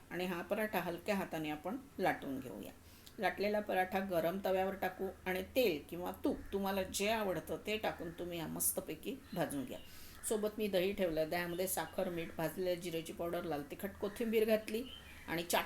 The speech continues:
मसाला घातला आणि दही ठेवलं. सोबत मी कवठाची चटणी ठेवलेली आहे. तर आपला हा मस्त खमंग पौष्टिक बेत तयार झालेला आहे. रेसिपी आवडली असेल तर लाईक, सबस्क्राईब, शेअर जरूर करा आणि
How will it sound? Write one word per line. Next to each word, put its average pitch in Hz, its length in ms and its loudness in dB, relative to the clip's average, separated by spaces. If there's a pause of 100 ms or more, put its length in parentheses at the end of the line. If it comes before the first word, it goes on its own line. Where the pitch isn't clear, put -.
(120)
मसाला 190 380 2
घातला 180 300 0
आणि 175 160 0
दही 160 260 0
ठेवलं. 147 260 -4
सोबत 180 340 2 (120)
मी 180 160 -2 (320)
कवठाची 196 440 0
चटणी - 400 -2
ठेवलेली 202 520 0
आहे. 175 220 -2 (460)
तर 180 80 2
आपला - 320 -2
हा 175 120 0
मस्त 170 380 0 (100)
खमंग 185 300 0
पौष्टिक 185 480 0
बेत 170 140 -2 (140)
तयार 147 240 2
झालेला 147 360 0
आहे. 143 80 -2
रेसिपी 147 380 -2
आवडली 151 360 2
असेल 214 340 -2
तर 214 60 -2
लाईक, 147 240 0
सबस्क्राईब, 208 520 -2
शेअर 175 320 2
जरूर 175 480 0
करा 208 280 4 (500)
आणि 180 260 2